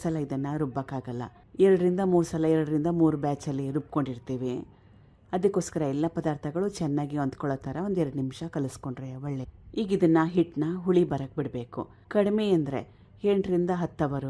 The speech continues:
ಬೇಕಾಗುತ್ತೆ. ಮಳೆಗಾಲ, ಚಳಿಗಾಲ ಇದ್ರೆ ಸ್ವಲ್ಪ ಹೆಚ್ಚಿನ ಸ-, ಬೇಕಾಗತ್ತೆ.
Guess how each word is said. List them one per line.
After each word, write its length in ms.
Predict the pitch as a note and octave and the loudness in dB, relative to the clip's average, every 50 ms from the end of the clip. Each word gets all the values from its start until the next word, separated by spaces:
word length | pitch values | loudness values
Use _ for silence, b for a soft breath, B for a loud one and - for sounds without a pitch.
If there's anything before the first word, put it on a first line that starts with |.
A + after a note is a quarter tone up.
| C3 B2 B2+ | -4 -4 -4
ಬೇಕಾಗುತ್ತೆ. 600 | D3 C#3 - D3 C3 A#2+ - B2+ - - C3+ - b b b b b - - D#3 | -4 -6 -6 -8 -8 -8 -8 -10 -10 -10 -10 -10 b b b b b -6 -2 2
ಮಳೆಗಾಲ, 460 | E3 E3 F3 F3+ F#3 E3+ E3 C#3+ C#3+ C#3+ C#3+ - | 4 4 4 2 2 0 -2 -2 -2 -4 -4 -4
ಚಳಿಗಾಲ 420 | - D#3+ C#3 C#3 C#3+ - D#3+ D#3+ F3 F#3+ G3+ | -2 -2 -2 -2 -2 -2 -2 -2 -2 -4 -6
ಇದ್ರೆ 220 | F#3+ E3+ D3+ D3 D3 E3 b b b b b b - | -6 -6 -6 -6 -8 -8 b b b b b b -4
ಸ್ವಲ್ಪ 260 | - A3+ G#3+ G#3 - - - - | -2 -2 -2 -2 -4 -6 0 0
ಹೆಚ್ಚಿನ 300 | D#3+ D#3+ - - E3+ D#3 C#3+ - | 0 0 2 0 -2 -2 -2 -4
ಸ-, 100 | - - - - - F#3 | -10 -16 -14 -2 0 0
ಬೇಕಾಗತ್ತೆ. 640 | E3 - - C3+ B2 A#2+ - C3 - - C#3 C3+ | 0 0 -2 -8 -12 -10 -12 -14 -10 -8 -6 -6